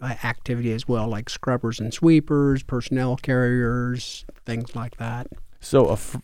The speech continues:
Speaker 2: a fork truck, uh, a, you know, forklift company,
Speaker 1: Yes.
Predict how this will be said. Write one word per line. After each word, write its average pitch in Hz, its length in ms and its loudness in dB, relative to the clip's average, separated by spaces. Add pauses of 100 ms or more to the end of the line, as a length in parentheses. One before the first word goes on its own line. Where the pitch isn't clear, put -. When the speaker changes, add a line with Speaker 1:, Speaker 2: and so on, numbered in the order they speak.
(120)
Speaker 2:
a 113 120 4
fork - 500 2
truck, - 600 2
uh, 101 400 2 (180)
a, 107 100 0 (100)
you 113 140 4
know, 101 80 6
forklift 127 760 4
company, 110 560 4
Speaker 1:
Yes. 107 280 0